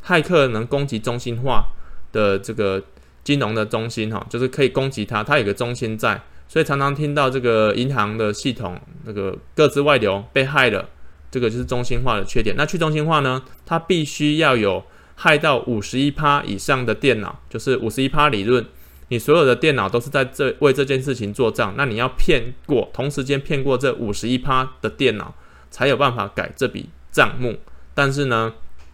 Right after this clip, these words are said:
这个何其困难呢？就算量子电脑发明了，也不一定能达到这样的效果。所以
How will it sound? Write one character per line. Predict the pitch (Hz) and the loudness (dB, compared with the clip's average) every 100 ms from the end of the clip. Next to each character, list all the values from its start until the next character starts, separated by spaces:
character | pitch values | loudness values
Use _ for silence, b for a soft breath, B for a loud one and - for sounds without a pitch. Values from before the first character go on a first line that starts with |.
| - - - | -20 -20 -12
这 | 135 | 0
个 | 135 | 2
何 | 117 127 | 4 4
其 | 117 | 2
困 | 113 151 117 | -2 0 0
难 | 90 | -2
呢？ | 95 95 b b | -4 -8 b b
就 | 160 | -2
算 | 160 156 | 0 2
量 | 156 117 | 0 -2
子 | - | -4
电 | - 127 | -2 -2
脑 | 95 - | -2 -2
发 | 117 123 | 0 0
明 | 101 | 0
了， | 98 - | -4 -6
也 | 107 101 | -6 -6
不 | - 123 | -2 -2
一 | |
定 | 123 120 | -2 -4
能 | 101 | -6
达 | 107 98 | -2 -2
到 | 107 113 104 - b - | 0 -2 -2 -8 b 4
这 | - | 6
样 | 127 104 | 4 2
的 | 98 | -2
效 | 98 120 101 | 0 0 0
果。 | - - - b b b | -6 -14 -18 b b b
所 | - 131 | -2 2
以 | 139 110 | 2 0